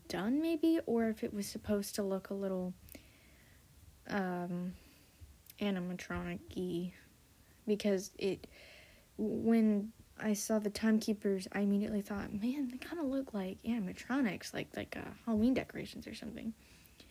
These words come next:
which they ended up being animatronics or androids, whatever you wanna call them, but, yeah, um, they, they had really odd voices. I, it, I kinda pieced together most of what they said. I put in the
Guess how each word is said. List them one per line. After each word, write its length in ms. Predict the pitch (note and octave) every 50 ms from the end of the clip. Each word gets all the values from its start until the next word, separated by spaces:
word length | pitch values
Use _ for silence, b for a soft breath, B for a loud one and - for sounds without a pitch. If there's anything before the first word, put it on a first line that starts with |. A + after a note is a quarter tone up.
| B B B
which 180 | C4 C#4+ C#4 -
they 60 | B3
ended 160 | A3 G3+ G3
up 140 | F#3+ F#3 -
being 400 | G#3+ A3 A3 G3+ F#3+ F#3 F3 F3+ B B B B B B B B B B B - - -
animatronics 800 | G#3+ G3 F#3+ F#3+ F3+ F3+ - - G#3 G3 F#3+ F#3 F#3 - - -
or 60 | F3
androids, 520 | E3+ E3+ F3+ F#3+ F#3 F3+ F#3 F3+ F3+ -
whatever 220 | - F3+ F3+ F3 F3+
you 80 | F3
wanna 140 | F3 F3 F3+
call 200 | - - F#3 F3
them, 180 | F#3 F3+ F3 F3
but, 200 | E3 F3+ F3 - - B B B B B B B B B B B B - - - - - - -
yeah, 460 | - - G#3+ G3 F#3 F3+ F3 E3+ F3 F#3 A3+ - -
um, 400 | G#3 G#3 G3 G3 F#3+ F#3 F3+ F#3 b b b b b b b b - - - - - - - - - - - - - _ - - - - - _ _ - - - - - -
they, 300 | - A3 A3+ A#3 A3+ - - - -
they 160 | - A#3+ A#3+ A#3+
had 120 | B3 B3
really 420 | D4 E4 E4+ D#4 B3+ G#3+ - - - -
odd 240 | - G3+ G3+ G3 F#3
voices. 500 | F#3 F#3 F#3+ F#3+ G3 - - F#3 F3+ F#3
I, 240 | F#3+ F#3 F#3 F#3 - - - - - _ _ b b b b b b b b b b b b b b b b - - -
it, 220 | - B2+ - - - - - _ _
I 80 | - A#3
kinda 320 | A3+ - - C4+ C#4+ D#4
pieced 300 | D4+ - - B3+ A#3+ -
together 280 | - A#3+ A#3+ A#3 A3+ G#3
most 280 | G3 F#3+ F#3 - - A#3+
of 80 | A3 A3+
what 160 | A3+ G#3+ -
they 100 | A#3 A#3
said. 300 | A3+ - - A3+ A3 A3
I 80 | G#3
put 280 | G3+ - - - A3 G#3+
in 140 | G#3+ G#3 G3
the 300 | G3 F#3+ F#3+ F#3+ F#3+